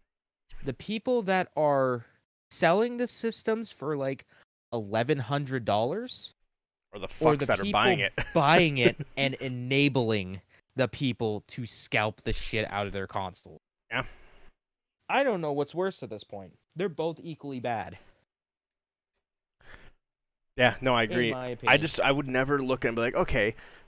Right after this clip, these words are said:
Speaker 2: PlayStation's five hundred bucks. I'll pay eleven hundred dollars for it. Fuck it."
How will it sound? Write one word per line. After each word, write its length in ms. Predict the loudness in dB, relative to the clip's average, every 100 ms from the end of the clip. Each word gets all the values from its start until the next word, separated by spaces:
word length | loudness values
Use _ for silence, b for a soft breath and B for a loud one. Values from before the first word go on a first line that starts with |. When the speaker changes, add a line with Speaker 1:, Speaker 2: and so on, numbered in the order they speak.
| -4
Speaker 2:
PlayStation's 680 | 4 4 6 4 4 -6 -2
five 300 | 2 4 2
hundred 300 | -2 -4 -2
bucks. 460 | -2 -2 -6 -10 -14 -20 -20 -4
I'll 140 | 0 2
pay 220 | 4 4
eleven 320 | 6 2 2
hundred 260 | -2 -2 0
dollars 300 | 0 -2 -6
for 260 | -4 -2
it. 120 | -2
Fuck 260 | -2 -4 -2
it." 120 | -8